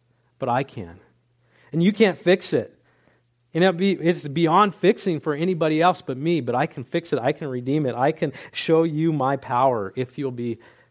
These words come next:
obedient, if you will be desperate, if you are willing to say, "God, whatever it takes, I will do whatever it takes. I will,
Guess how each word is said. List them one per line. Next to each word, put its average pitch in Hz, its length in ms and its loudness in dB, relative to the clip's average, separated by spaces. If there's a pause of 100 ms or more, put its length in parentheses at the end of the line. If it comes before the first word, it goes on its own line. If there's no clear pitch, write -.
(160)
obedient, 123 500 -2
if 143 180 -2
you 170 80 0
will 156 100 4
be 139 120 -6
desperate, 127 520 0
if 165 220 0
you 175 120 0
are 151 80 4
willing 147 400 2
to - 120 -14
say, 143 200 0
"God, 147 300 4
whatever 147 280 -2
it 131 80 -8
takes, 143 260 -8
I 143 60 -4
will 131 120 -4
do 139 180 -6
whatever 131 300 -4
it 120 60 -10
takes. 131 280 -6
I 135 140 2
will, 147 200 0